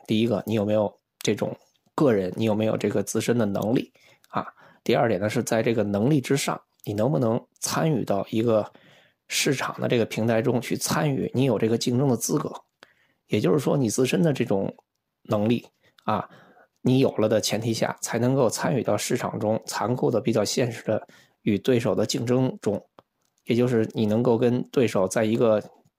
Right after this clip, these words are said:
相当于在一个平台上去竞争了，你得有这个资格。那么这两点都做到以后呢，你才很可能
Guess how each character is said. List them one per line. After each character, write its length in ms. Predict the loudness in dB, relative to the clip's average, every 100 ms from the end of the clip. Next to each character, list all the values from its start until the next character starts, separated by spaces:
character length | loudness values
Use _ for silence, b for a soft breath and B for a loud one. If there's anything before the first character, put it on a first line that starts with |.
| -20
相 240 | -10 -4 0
当 160 | 0
于 60 | 0
在 160 | 0 0
一 120 | 2
个 240 | 2 0 -2 _
平 180 | -4 0
台 160 | 0
上 200 | 0 -4 B B B _
去 400 | -2 0 0 -4
竞 160 | -6 -2
争 160 | 0 -2
了， 120 | -4 -8 -4
你 80 |
得 80 | 0
有 140 | 2 2
这 140 | 0
个 240 | 2 0 -2
资 220 | -4 -2
格。 100 | -4 -8 _ _ _ _ _ -20 -20 _ B B B B B B
那 120 | 0 2
么 180 | 4
这 160 | 2 2
两 160 | 2 2
点 140 | 2
都 100 | 2
做 140 | 2
到 160 | 2 2
以 60 | 2
后 180 | 0 0
呢， 180 | -2 -6 -6
你 100 | -4
才 420 | -2 -2 -2 -2 _ _ _ _ -20 _ _ -16
很 480 | -10 -6 -2 0
可 320 | -2 -2 -2
能 120 | -2